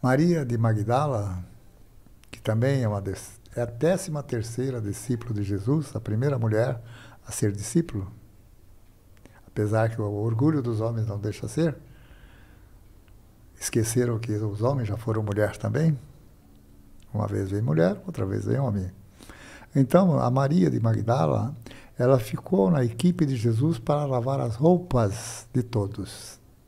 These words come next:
e fazer alguma comidinha. Ah, o nosso querido Judas Cariote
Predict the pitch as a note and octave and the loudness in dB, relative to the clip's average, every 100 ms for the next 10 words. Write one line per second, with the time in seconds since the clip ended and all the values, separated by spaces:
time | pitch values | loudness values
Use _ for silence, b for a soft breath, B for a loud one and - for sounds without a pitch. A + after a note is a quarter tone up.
0 | _ - - - - A#2+ C3+ B2 A#2+ A#2+ | _ -20 -20 -12 -6 -2 -2 -2 -4 -4
1 | A2+ A#2 A#2 G#2+ F#2 E2 - - - - | -6 -4 -4 -4 -6 -10 -16 -20 -20 -20
2 | - - - - - - - - - - | -20 -20 -20 -20 -20 -20 -20 -20 -20 -20
3 | B B B B B B B B - B2 | B B B B B B B B 0 4
4 | B2 A#2 A#2 A2 G#2+ G#2 G2+ G2 G2 F#2 | 6 6 6 6 4 0 -2 -4 -6 -6
5 | F2 F2+ E2+ B B B - B B B | -6 -8 -10 B B B -20 B B B
6 | B - A#2+ A#2+ B2 A#2 A2+ A#2 A2 A2 | B -6 0 4 2 2 -4 0 2 4
7 | G#2+ G#2+ G#2+ G2+ A#2 A#2 G#2+ F#2 - - | 2 0 -2 0 2 2 0 -4 -6 -6
8 | G#2 B2 E3 - G2+ | -2 0 0 -2 -8